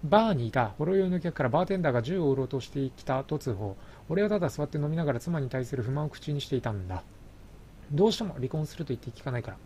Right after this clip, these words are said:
俺が飲んだくれてばかりでいい音ではないから、あの女は子供たちを連れて出ていくと脅してきているんだ。だから一連の話をバーテンダーに聞いてもらっていたら、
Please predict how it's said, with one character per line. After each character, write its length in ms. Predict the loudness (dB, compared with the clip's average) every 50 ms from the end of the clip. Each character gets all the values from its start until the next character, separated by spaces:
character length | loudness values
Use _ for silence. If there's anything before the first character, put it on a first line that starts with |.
| -20 -20 -20 -20 -20 -18 -18 -14 -6 -2
俺 140 | 2 2 2
が 80 | 2 2
飲 80 | 0
ん 100 | 0 0
だ 80 | 0 0
く 80 | 0
れ 80 | 0 0
て 80 | 0 0
ば 100 | 0 0
か 80 | 0
り 60 | 0
で 80 | 2 2
い 60 | 2
い 60 | 2
音 200 | 2 0 0 -2
で 80 | -2 0
は 80 | 0 0
な 100 | -2 -2
い 60 | 0
か 80 | 0
ら、 140 | 0 0 0
あ 40 | 0
の 160 | 0 0 0
女 160 | 0 0 0
は 60 | 0 -2
子 100 | -2 -2
供 160 | 0 0 0
た 120 | 0 0
ち 80 | 0 -2
を 60 | -2
連 100 | 0 0
れ 60 | 0 0
て 120 | 0 0
出 140 | 0 0 0
て 80 | 2
い 100 | 0 0
く 100 | 0 -2
と 120 | -4 -4 -2
脅 100 | -2 -2
し 80 | -2 -2
て 80 | -6
き 100 | -6 -4
て 100 | -2 -2
い 20 | -2
る 80 | 0
ん 40 | -2
だ。 100 | -4 -2
だ 100 | -2 -2
か 80 | -2 -2
ら 140 | -4 -4 -4
一 240 | -6 -6 -4 -4 -2
連 240 | -2 -2 -2 -2 -2
の 80 | -2
話 220 | -2 -2 -2 0 -2
を 40 |
バ 160 | -2 -2 -2 -2
ー 20 |
テ 100 | -2 -4
ン 60 | -4 -4
ダ 60 | -4
ー 20 |
に 80 | -4 -4
聞 80 | -4
い 20 | -4
て 80 | -4
も 80 | -4 -4
ら 60 | -4
っ 20 | -4
て 80 | -4
い 60 | -4
た 80 | -2 -2
ら、 140 | -2 -2